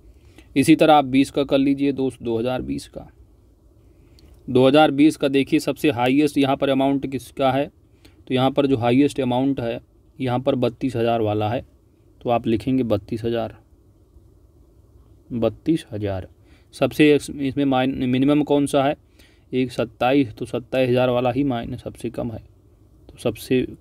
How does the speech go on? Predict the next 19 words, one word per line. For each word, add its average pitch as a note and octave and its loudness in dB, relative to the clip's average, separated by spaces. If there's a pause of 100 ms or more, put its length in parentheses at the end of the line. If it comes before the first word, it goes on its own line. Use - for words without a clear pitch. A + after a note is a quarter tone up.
कम B2 0
वाला A#2 0
कर C#3 -4
लेंगे D3 0
और A#2+ -2
दोनों A2 -2
का G#2+ -8
अंतर G#2+ -8
कर C3+ -10
लेंगे। B2 -10 (520)
यही C3 6
तो C#3 0
दिया E3 2
है A2 -8 (460)
कि B2+ -4
न्यूनतम B2+ 2
कमीशन B2+ -2
का C#3 -4
अंतर, B2+ -4